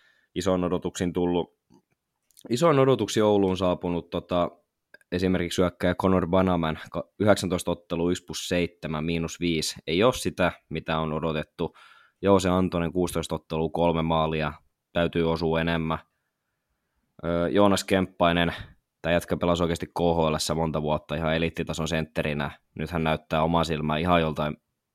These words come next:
en nyt sano mestispelaajalta, mut siis ei pelaa, taso on romahtanut rehellisesti hänellä.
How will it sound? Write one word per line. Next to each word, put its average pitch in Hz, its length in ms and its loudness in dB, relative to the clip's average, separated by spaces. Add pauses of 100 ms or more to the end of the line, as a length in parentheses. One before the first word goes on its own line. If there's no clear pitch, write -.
(380)
en 85 120 -6
nyt 90 120 -2
sano 110 180 4
mestispelaajalta, 90 840 4
mut 82 160 -4
siis - 220 -8 (220)
ei 90 180 2
pelaa, 87 380 4 (600)
taso 101 220 4
on 92 60 6
romahtanut 85 560 0 (180)
rehellisesti 80 640 -4
hänellä. 71 320 -6